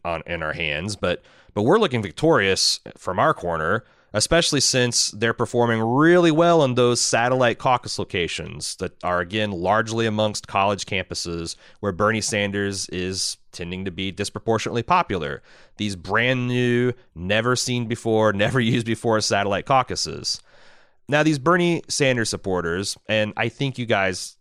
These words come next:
and gals all know that I like Bernie, I mean, just from an Overton window standpoint alone, but a lot of his online supporters are real pieces of work.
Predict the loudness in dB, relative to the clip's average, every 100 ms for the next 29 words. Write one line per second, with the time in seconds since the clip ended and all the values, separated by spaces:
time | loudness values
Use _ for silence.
0 | _ -12 -6 -2 0 -2 -4 -4 -2 0
1 | -2 -2 -2 -6 -4 -4 -4 -4 -6 -6
2 | -6 -8 -12 -10 -8 -6 -6 -8 -8 -8
3 | -6 -6 -6 -8 -10 -10 -8 -8 -6 -6
4 | -6 -6 -6 -6 -6 -4 0 2 0 -2
5 | -8 _ _ _ _ _ -2 2 4 2
6 | -4 _ -2 2 4 4 2 2 2 2
7 | 4 2 2 -2 0 2 2 2 2 2
8 | 0 -2 0 2 2 0 -2 -4 -2 -2
9 | -2 -4 -6 -18